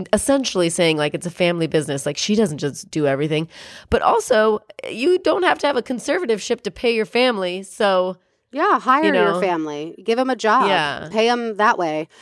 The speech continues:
Speaker 2: But also there's been some weird, shady stuff, you know, on the side. So there was a lawyer, and I'm so sorry I didn't write down his name, but he had, he had basically petitioned, petitioned the court to be paid more money from her estate to continue to
Speaker 1: That's
Speaker 2: be the
Speaker 1: right.
Speaker 2: lawyer.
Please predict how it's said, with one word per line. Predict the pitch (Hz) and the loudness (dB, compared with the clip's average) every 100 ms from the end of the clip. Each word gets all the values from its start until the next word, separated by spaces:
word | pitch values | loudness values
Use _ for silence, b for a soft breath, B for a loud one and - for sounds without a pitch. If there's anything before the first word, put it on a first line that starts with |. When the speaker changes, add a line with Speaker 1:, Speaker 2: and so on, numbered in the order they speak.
| B B B - | B B B -2
Speaker 2:
But | 247 | 2
also | 240 262 302 | 2 2 0
there's | 240 214 - | 0 0 -2
been | 208 190 | 0 0
some | 190 185 | 0 0
weird, | 165 156 | 0 -2
shady | - 180 165 | -2 -2 0
stuff, | 165 160 156 - - | -2 0 -2 -4 -12
you | 220 | -2
know, | 175 156 | 0 0
on | 165 | 0
the | 165 | -2
side. | - 156 - | -2 -2 0
So | 196 | 0
there | 170 185 | 0 0
was | 175 | 0
a | 175 | -2
lawyer, | 175 208 240 185 185 233 - _ _ _ - | 2 2 4 2 0 -4 -10 _ _ _ -6
and | 175 | -4
I'm | 175 - | -4 -6
so | - 226 | 0 2
sorry | 220 208 185 | 4 2 2
I | |
didn't | 185 147 | 0 -2
write | 170 | -2
down | 190 175 | -2 -2
his | 170 185 | -4 -2
name, | 180 147 180 B B B | -2 -2 -4 B B B
but | - | -8
he | 185 233 | -4 0
had, | 233 185 - | 0 -2 -14
he | - 247 | -4 0
had | 214 | 2
basically | 214 220 247 | 2 0 -4
petitioned, | 226 170 185 - 226 226 - _ | -2 0 0 0 0 -2 -4 _
petitioned | 208 - 254 294 262 | -4 0 0 -2 -2
the | 226 | -2
court | - - 233 202 - - b b b | -4 0 2 2 0 -12 b b b
to | 220 | -6
be | 208 | -6
paid | 180 - 220 226 233 | -8 -4 2 2 2
more | 214 202 196 | 2 4 4
money | 202 175 196 | 2 4 2
from | 226 202 | 2 -2
her | 196 | -2
estate | 175 - 170 202 | -4 -6 -4 -4
to | - | -6
continue | 208 190 - 185 185 | -10 -8 -4 -2 -2
to | 180 | -2
Speaker 1:
That's | 170 | 0
Speaker 2:
be | 180 180 | 2 4
the | |
Speaker 1:
right. | 165 170 - | 4 2 2
Speaker 2:
lawyer. | 190 202 233 165 160 | 2 2 2 0 -2